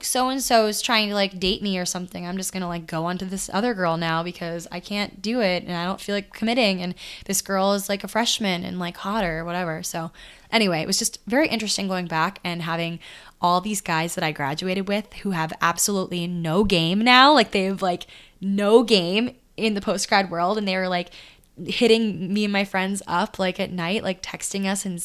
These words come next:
you know, wanting to hang out. And I'm like, "Oh my God, you literally gave me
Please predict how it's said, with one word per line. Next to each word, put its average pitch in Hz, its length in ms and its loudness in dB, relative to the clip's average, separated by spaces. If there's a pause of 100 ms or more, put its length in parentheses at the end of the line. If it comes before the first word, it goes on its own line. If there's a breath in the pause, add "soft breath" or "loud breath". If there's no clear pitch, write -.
you 180 160 -4
know, 170 100 -6
wanting 170 320 -4
to 185 60 -4
hang 185 280 -4
out. 156 280 0
And - 80 -2
I'm 190 100 -2
like, 190 220 -4
"Oh 202 80 -2
my 262 140 -2
God, 254 200 2
you 208 160 0
literally 220 440 0
gave 226 300 -2
me 180 220 -2